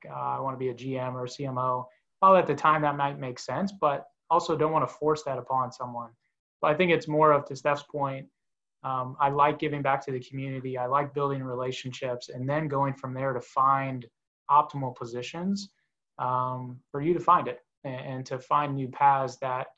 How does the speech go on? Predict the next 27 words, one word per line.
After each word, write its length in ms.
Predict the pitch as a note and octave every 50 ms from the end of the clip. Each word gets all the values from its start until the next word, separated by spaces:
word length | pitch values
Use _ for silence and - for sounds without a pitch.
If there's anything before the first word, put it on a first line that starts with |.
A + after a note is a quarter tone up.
| _ - -
kind 160 | C#3+ C#3 C3+
of 240 | C3+ C3 B2 A#2 - _ _ _ _ _ -
feeds 300 | E3+ E3 D#3+ D3 B2 B2+
into 680 | D3 D3 D3 D3 - - C#3+ C3+ C3 B2+ B2 B2 A#2+ - _ _ _ _ _ _ -
that 260 | B2+ B2 A#2+ B2+ -
inner, 480 | D3+ C#3 C3+ C3 B2+ B2 B2 A#2+ - _ _ _ - E3+ D#3 C#3
um, 440 | C3+ B2+ B2 B2 A#2+ A#2+ A#2+ C#3 C#3
motivation. 720 | C#3 B2+ B2 A#2+ A2+ A#2+ A#2+ A#2+ A#2 - B2+ A#2+ B2 A#2+ -
But, 240 | C#3 C3+ C3 C3 - - - _ _ _ _ _ -
you 80 | D#3
know, 180 | C#3+ C3+ C3 C3 - _
finding 280 | - F#3 G3+ G3+ G3 F3
your 120 | E3+ D#3
why 220 | D3+ D#3+ D#3+ D#3 D3
too, 520 | D3 - - E3 D#3 D3+ D3 C#3+ C#3 D3 D3
I, 260 | D3 C#3 D3 D#3+ D3+
I 20 | D3+
think 160 | D#3+ D#3+ D3
it 60 | C#3
also 260 | C3+ C#3 C#3 - C#3+
goes 180 | C3 C3 B2+ B2
back 300 | B2+ C3 C3 C3 - -
to 180 | - D3 C#3 B2+
trying 340 | - - C#3+ C3+ C3+ C3 C3
new 140 | C3 B2+
things. 460 | B2+ - B2+ C3+ D#3 G3 G#3 G#3 - _ _ _ _ _ _ _ _ _ _ _ C3
Um, 420 | C3 B2+ B2+ B2+ B2+ B2+ B2+ -